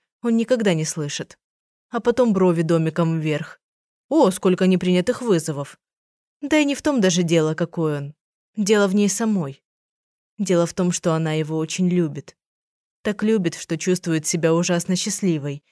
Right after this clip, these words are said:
несмотря ни на что. И ужасно несчастной одновременно. Замуж, замуж. Да если б знал кто, как она мечтает про этот замуж. Хотя, говорят, мечтать не вредно.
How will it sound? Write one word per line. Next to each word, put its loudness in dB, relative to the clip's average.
несмотря -2
ни -4
на -2
что. -8
И -2
ужасно 2
несчастной -2
одновременно. -4
Замуж, -2
замуж. -6
Да 2
если 4
б 0
знал 4
кто, -2
как 0
она 2
мечтает 2
про 0
этот 2
замуж. -2
Хотя, 0
говорят, 2
мечтать 0
не 4
вредно. -2